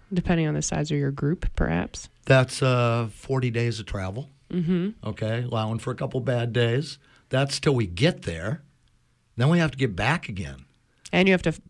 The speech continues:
Speaker 1: probably find provisions along the way,
Speaker 2: Oh,
Speaker 1: I would
Speaker 2: good
Speaker 1: guess.
Speaker 2: Lord.
Speaker 1: <laughs>
Speaker 2: That, and again, that's, uh, half the year right there. And, and again,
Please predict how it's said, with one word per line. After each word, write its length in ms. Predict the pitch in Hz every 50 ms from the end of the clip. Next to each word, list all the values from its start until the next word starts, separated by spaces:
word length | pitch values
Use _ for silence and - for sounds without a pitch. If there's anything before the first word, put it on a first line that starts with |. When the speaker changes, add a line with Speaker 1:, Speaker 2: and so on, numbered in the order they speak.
| _ -
Speaker 1:
probably 280 | - 175 156 151 151 156
find 240 | - 147 147 151 -
provisions 480 | 151 143 139 143 147 - 143 143 143 147
along 200 | 143 143 143 139
the 120 | 139 139
way, 340 | 139 143 135 139 147 190 226 - -
Speaker 2:
Oh, 120 | - - 147
Speaker 1:
I 40 | -
would 80 | 143 147
Speaker 2:
good 120 | 180 208
Speaker 1:
guess. 120 | - - -
Speaker 2:
Lord. 400 | 123 170 247 269 240 - - - - - 294 - - -
Speaker 1:
<laughs> 100 | 294 - - - 147 - - -
Speaker 2:
That, 240 | 147 147 151 151 135 - -
and 200 | 143 139 135 139
again, 280 | 139 151 180 220 226 196
that's, 300 | 139 131 139 - - -
uh, 220 | 147 139 131 123
half 300 | 117 123 143 135 131 139
the 80 | 135 127
year 260 | 120 139 165 190 175
right 260 | 120 117 120 113 110
there. 400 | - 123 139 156 143 113 113 120 - _ _ - -
And, 400 | 117 113 113 113 117 117 120 -
and 320 | 117 113 113 113 113 110
again, 560 | 110 104 135 131 131 123 120 120 120 123 120